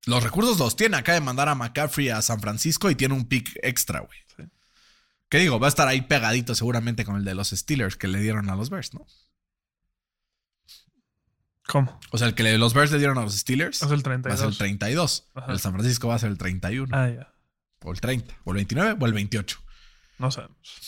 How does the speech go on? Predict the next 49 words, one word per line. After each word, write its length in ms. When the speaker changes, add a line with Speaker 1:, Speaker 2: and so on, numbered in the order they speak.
Speaker 1:
O 40
sea, 400
valió 420
casi 240
lo 140
mismo 280
este 180
güey 260
que, 180
o 40
sea, 180
imagina, 380
Speaker 2:
Sí, 60
Speaker 1:
o 20
sea, 120
Speaker 2:
sí. 140
Speaker 1:
como 200
lo 80
empiezas 280
a 20
comparar 440
y 40
Speaker 2:
<laughs> 20
Sí, 100
Speaker 1:
dices, 160
güey, 160
Speaker 2:
está 100
Speaker 1:
ese 80
Speaker 2:
chingón. 160
Speaker 1:
second 240
rounder, 520
salieron 440
ganones, 520
güey, 100
Speaker 2:
Uf. 60
Speaker 1:
salieron 340
ganones. 400
Pero 180
bueno, 160
vamos 160
a 40
entrar, 340
Fer, 260
a 120
la 180
previa 400
de 80
la 120
semana, 520